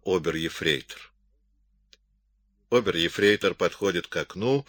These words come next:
еще шире расставляет упитанные ноги,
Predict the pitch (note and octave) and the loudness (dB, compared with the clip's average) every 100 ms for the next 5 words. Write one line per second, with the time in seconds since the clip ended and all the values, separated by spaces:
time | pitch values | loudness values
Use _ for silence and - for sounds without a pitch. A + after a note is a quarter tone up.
0 | - - - - E2 - G2+ F#2 - C#3+ | -14 -20 -20 -10 -4 0 0 0 4 4
1 | A#2 F2 E2 - F2+ E2+ F2 E2 D#2 - | 4 2 0 -2 0 4 6 6 4 -2
2 | - - - - F2 - F#2 E2+ D2 D#2 | -20 -20 -16 -6 -6 -2 -2 -2 -2 0
3 | D#2+ F2+ C#3 C#3+ C#3+ | 0 2 2 4 0